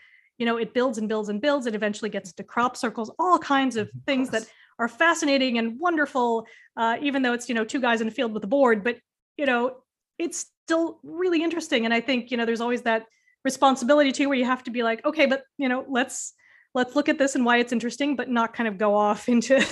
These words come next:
Speaker 1: you know, the, the realms of, uh, y-, you know, sort of u-, unnatural things, if you like. But it's, again, something I've always been fascinated by. And it's only as you kind of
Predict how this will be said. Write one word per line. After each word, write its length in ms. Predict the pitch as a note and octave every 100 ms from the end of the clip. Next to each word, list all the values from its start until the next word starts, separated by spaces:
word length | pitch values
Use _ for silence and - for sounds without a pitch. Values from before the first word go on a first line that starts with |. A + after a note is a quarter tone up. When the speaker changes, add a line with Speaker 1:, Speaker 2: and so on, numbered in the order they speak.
| - - -
Speaker 1:
you 80 | -
know, 120 | D4+
the, 160 | - B3+
the 140 | A3
realms 400 | G#3+ A3 G#3+ G#3
of, 180 | G#3+ G3+ G3 - - - _ -
uh, 400 | G3 F#3 F3+ F3 F3+
y-, 200 | G#3+ A3
you 80 | G#3+
know, 100 | G3
sort 160 | F#3+ G3
of 80 |
u-, 160 | F#3 A3+ B3
unnatural 540 | A3+ G#3+ G#3 - G3
things, 300 | F#3+ G#3 G#3
if 160 | G#3 G#3
you 100 | F#3
like. 220 | F#3+ F#3+
But 140 | G#3+ G#3+ - - -
it's, 160 | D4 D#4
again, 300 | D4+ F#4 E4
something 240 | B3 D4+ C#4+
I've 200 | C4 D4
always 200 | D4+ D4
been 180 | B3+ A#3
fascinated 580 | A#3 A#3 - A3+ G#3
by. 260 | G#3 G#3 G#3
And 280 | A3 A3+ A3
it's 300 | A#3 A3+ - _ - _ _
only 320 | D4 D#4+ F4 D#4
as 100 | B3+
you 60 |
kind 200 | A#3 B3+
of 80 | A#3